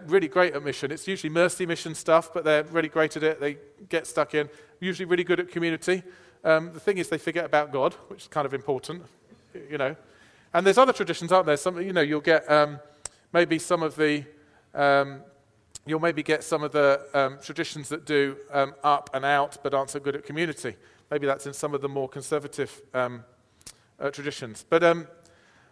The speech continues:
but, but, uh, we're trying to do all, all of those. And, um, and, uh, if we're going to, if we're going to imitate Jesus, we need to read and study what he said, his words. We need to s-,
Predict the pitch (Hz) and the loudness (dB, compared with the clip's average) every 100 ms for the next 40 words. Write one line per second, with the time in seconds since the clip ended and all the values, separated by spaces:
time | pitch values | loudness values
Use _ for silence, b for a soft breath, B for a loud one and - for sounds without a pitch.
0 | b - 185 - 208 202 196 190 - 190 | b -2 -2 4 8 10 10 8 4 -2
1 | - 262 208 220 185 - - 190 185 143 | 2 0 2 2 2 0 -2 2 2 2
2 | 131 117 139 - _ - 160 165 165 175 | 2 0 -4 -12 _ -2 -2 0 4 4
3 | 175 165 - _ _ - - b b b | 4 -2 -20 _ _ -16 -16 b b b
4 | b - 175 180 190 185 175 - - _ | b 0 0 4 4 4 2 -6 -20 _
5 | _ _ _ _ _ 214 220 277 254 233 | _ _ _ _ _ -2 0 0 4 4
6 | 208 - 190 165 - 180 220 208 208 196 | 4 2 2 2 -2 -2 -2 2 2 2
7 | - 185 175 190 190 147 143 135 117 117 | -2 0 0 -2 0 -2 -2 -6 -6 -6
8 | - - 151 156 170 165 165 147 170 180 | -8 -8 -6 -2 -2 -2 -6 -2 -2 -4
9 | - 175 170 160 165 - 113 113 - 131 | -2 -2 -2 -4 -6 -2 -2 -2 -8 -14
10 | 123 123 117 117 - - b b b b | -10 -4 -2 -4 -10 -20 b b b b
11 | b 160 165 - - - | b -4 -4 -6 -10 -12